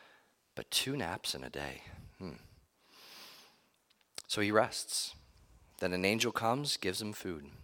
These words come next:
This shows a continuation of God providing sustenance to him. Again,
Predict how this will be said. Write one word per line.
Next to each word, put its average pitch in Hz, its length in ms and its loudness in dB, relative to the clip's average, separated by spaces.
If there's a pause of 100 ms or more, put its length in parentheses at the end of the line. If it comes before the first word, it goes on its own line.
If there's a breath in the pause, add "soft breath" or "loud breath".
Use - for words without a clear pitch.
(300)
This 95 140 4
shows 120 240 8
a 120 60 0
continuation 120 760 4
of 95 140 -2
God 101 300 6 (320 loud breath)
providing 104 580 6
sustenance 98 680 4
to 71 120 -2
him. 67 300 -10 (480 loud breath)
Again, 110 400 4